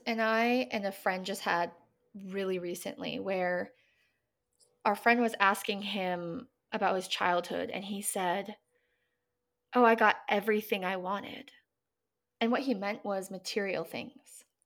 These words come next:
He was literally given every material thing he wanted throughout his whole childhood and teenage years. And then we said, "But what about your emotional needs?" Of course,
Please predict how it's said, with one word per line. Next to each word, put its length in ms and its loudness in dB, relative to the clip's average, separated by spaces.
He 120 2
was 120 8
literally 540 2
given 460 -4
every 320 0
material 500 -2
thing 420 -10
he 160 4
wanted 420 0
throughout 160 6
his 140 2
whole 200 6
childhood 400 4
and 140 -4
teenage 320 -4
years. 320 -6
And 160 4
then 120 4
we 120 2
said, 400 0
"But 160 -2
what 160 4
about 340 2
your 380 6
emotional 560 0
needs?" 500 -8
Of 120 0
course, 420 2